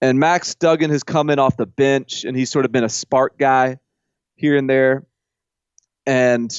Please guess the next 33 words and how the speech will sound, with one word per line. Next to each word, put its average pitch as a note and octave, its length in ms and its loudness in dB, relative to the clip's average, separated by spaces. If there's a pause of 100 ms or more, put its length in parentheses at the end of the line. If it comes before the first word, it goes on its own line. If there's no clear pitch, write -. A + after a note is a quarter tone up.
(580)
I D#3 140 2
think - 320 -2
that C#3 220 2 (100)
that C3+ 160 2
was C3 120 -2
a B2 60 -4
calculated C#3+ 720 -2
play A#2+ 360 0
to, A2 100 -4 (300)
to C3 100 -10
say, A2 460 0 (520)
not D#3+ 200 0
that D#3 100 -10
they're D#3 140 2
t-, - 200 -12
t-, - 100 -16 (100)
tossing C#3 320 -2
this A#2 140 -10
game A#2 200 -4
away, A2+ 360 2
but G2 180 -4
let, C3+ 180 2
let's D#3+ 240 0
let F3+ 180 0
this D3+ 140 -2
guy B2+ 220 0
grow A2+ 540 0
against A#2 340 -4
this A2+ 120 -8
group - 200 -10
of A#2 80 -10
five B2 240 0
team, A#2 380 -2